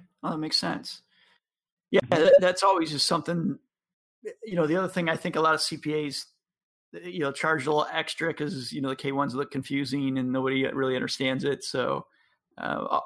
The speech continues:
Speaker 1: I would always have clients complain about that, uh, that issue. So it, it's really neat that y-, not only are you,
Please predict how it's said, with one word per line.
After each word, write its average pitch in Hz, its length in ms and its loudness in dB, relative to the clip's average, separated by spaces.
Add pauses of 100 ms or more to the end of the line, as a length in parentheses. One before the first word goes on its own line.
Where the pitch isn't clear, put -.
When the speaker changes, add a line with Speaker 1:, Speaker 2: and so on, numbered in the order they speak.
(160)
Speaker 1:
I 107 120 -2 (100)
would 190 140 4
always 165 260 4
have 160 180 0
clients 151 420 0
complain 135 360 -2
about 127 240 -2
that, 127 320 0 (600)
uh, 127 220 -4
that 131 220 0
issue. 131 420 -4
So 143 220 -2 (280)
it, - 180 -8
it's 165 180 -8
really 160 180 0
neat 156 280 -2
that - 140 -2
y-, 165 100 -18 (120)
not 202 240 4
only 196 440 4 (100)
are 175 80 6
you, 160 320 0